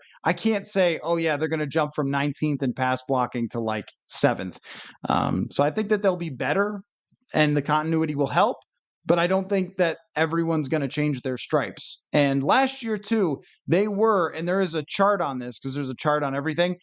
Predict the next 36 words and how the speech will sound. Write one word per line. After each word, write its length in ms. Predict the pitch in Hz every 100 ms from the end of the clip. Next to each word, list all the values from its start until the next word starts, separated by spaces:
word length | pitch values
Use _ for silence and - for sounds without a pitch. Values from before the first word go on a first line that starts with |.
| _ _ -
they 220 | 151 240
played 760 | - - 247 240 214 202 165 147 _
one 180 | 151 185
of 40 |
the 60 | 170
highest 480 | - 190 190 190 -
number 300 | 175 180 160
of 100 | 123
snaps 580 | - 143 156 156 - -
together. 400 | 139 139 147 127
I 80 |
think 140 | 131 196
it 40 |
was 100 | 208
in 80 | 180
the 60 | 135
top 320 | - 147 -
ten 360 | - 135 170 202 - - -
of 140 | - 131
all 180 | 156 180
the 120 | 170
offensive 440 | 165 160 143 147
lines 500 | 135 143 165 180 - -
for 80 |
the 100 | 143
starting 400 | - 151 147 131
five. 420 | 123 139 165 196 190 _ _
So 160 | - 180
they 160 | 170 165
really 280 | 165 214
didn't 220 | 196 190 151
have 220 | 156 139
a 80 | 135 - -
ton 160 | 175
of 140 | 147 139
injuries. 600 | 147 120 104 95 98